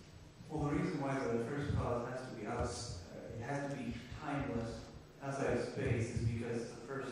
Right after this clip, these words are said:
cause. Anything in time, when time is going by, you have changes. You have, you have a new moment that has to be explained by the previous moment, and so on. So you need something to begin that process, was my point. That thing obviously will be timeless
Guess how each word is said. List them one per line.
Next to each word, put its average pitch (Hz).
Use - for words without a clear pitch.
cause. -
Anything 170
in 127
time, 143
when 135
time 180
is 147
going 135
by, 117
you 139
have 131
changes. -
You 139
have, 135
you 131
have 135
a -
new 143
moment 143
that 123
has 123
to 131
be 127
explained 127
by 123
the 123
previous 120
moment, 104
and 113
so 131
on. -
So 143
you 143
need 147
something 143
to 131
begin 131
that 123
process, 127
was 120
my -
point. -
That 131
thing 127
obviously 123
will 120
be 117
timeless 127